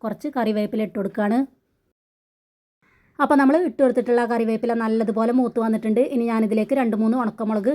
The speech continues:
കട്ട് ചെയ്തിട്ട് ഇട്ട് കൊടുക്കുകയാണ്. അപ്പോൾ നമ്മൾ താളിക്കണ സമയത്ത് ഇങ്ങനെ ഉണക്കമുളക് ചേർത്ത് കൊടുക്കുകയാണെങ്കിൽ നല്ല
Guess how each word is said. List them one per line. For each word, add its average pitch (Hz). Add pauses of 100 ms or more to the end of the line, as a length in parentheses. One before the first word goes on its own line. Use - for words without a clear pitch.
കട്ട് 220
ചെയ്തിട്ട് 226
ഇട്ട് 175
കൊടുക്കുകയാണ്. 214 (320)
അപ്പോൾ 277
നമ്മൾ 269 (180)
താളിക്കണ 247 (100)
സമയത്ത് 247
ഇങ്ങനെ 240
ഉണക്കമുളക് 226
ചേർത്ത് 247
കൊടുക്കുകയാണെങ്കിൽ 220 (200)
നല്ല 226